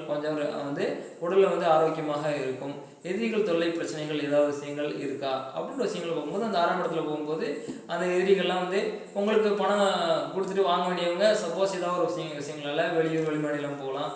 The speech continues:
அந்த மாதிரி ஏன்னா உங்களுக்கு தூர அந்த வே-, வந்து உங்களோட ப-, எதிரிகளா பார்க்கக்கூடியவங்க அவங்க விலகி போவாங்க. இல்லைன்னா நீங்க வேற ஏதாவது ஊர் மாற்றம்,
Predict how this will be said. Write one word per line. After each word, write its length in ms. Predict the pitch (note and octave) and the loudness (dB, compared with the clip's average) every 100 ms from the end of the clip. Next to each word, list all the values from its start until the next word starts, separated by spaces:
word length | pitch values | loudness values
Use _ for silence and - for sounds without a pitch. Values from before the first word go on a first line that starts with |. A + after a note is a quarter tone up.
| - - | -10 -16
அந்த 160 | - D3 | -10 -6
மாதிரி 220 | D3+ D3 | -2 0
ஏன்னா 140 | D#3 G#3 | 2 2
உங்களுக்கு 380 | G3 D#3+ E3 A3 | 2 0 0 0
தூர 200 | G#3+ G3+ G3+ G3 G3+ - - | 2 2 4 4 2 -6 -10
அந்த 180 | F3+ F3+ | -6 -4
வே-, 420 | F3 F3+ F3+ E3 | 0 2 2 4
வந்து 200 | E3 E3+ | 4 4
உங்களோட 300 | A3 F#3 D#3+ | 2 2 0
ப-, 280 | D3+ D#3 D3+ C#3+ | 0 0 0 0
எதிரிகளா 420 | D#3 A3 A3+ A3+ - | 0 0 4 6 6
பார்க்கக்கூடியவங்க 640 | - E3 E3+ F3 F#3 A3 | 4 0 0 -2 -2 -2
அவங்க 220 | A#3+ G3+ E3+ | -2 -2 0
விலகி 260 | F3 G#3 | 2 2
போவாங்க. 380 | F3 F3 E3+ E3 - | 2 2 2 2 -2
இல்லைன்னா 340 | F3+ G3 B3 | -2 -2 0
நீங்க 260 | A3+ G#3 G#3 G3+ | 0 0 0 0
வேற 160 | F#3 F3 | 0 0
ஏதாவது 280 | F3+ G3 F#3 | 4 4 4
ஊர் 260 | F3+ F3+ E3+ | 0 -2 -2
மாற்றம், 440 | D#3 D#3 D#3 D#3+ | -4 -4 -4 -4